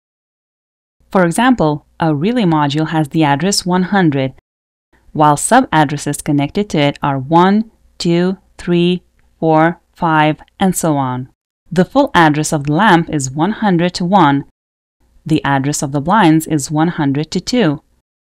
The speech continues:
Consequently, button addresses are one hundred one to one, one hundred one to two, and so on. In order for the modules to be able to work together,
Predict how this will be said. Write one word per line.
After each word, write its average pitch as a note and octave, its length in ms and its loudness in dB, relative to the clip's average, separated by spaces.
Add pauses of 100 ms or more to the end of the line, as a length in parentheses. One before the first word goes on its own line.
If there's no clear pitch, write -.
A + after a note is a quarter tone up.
(560)
Consequently, D#3+ 800 0 (160)
button E3 380 4
addresses C#3+ 460 0
are C3+ 140 -2
one D3+ 280 0
hundred G#3 440 -2
one F#3 260 2
to F#3+ 140 -4
one, F3 400 0 (240)
one D3 240 0
hundred G3 380 0
one G#3+ 260 2
to A3 120 -4
two, E3+ 460 0
and D#3+ 160 2
so E3 220 -2
on. C3+ 320 -2 (1000)
In D#3+ 140 2
order G3+ 300 2
for E3 140 -4
the D#3 60 0
modules D3+ 480 -2
to D3+ 100 -4
be D3+ 140 0
able D3 260 0
to D3+ 120 -6
work D3+ 240 -4
together, D3+ 560 -2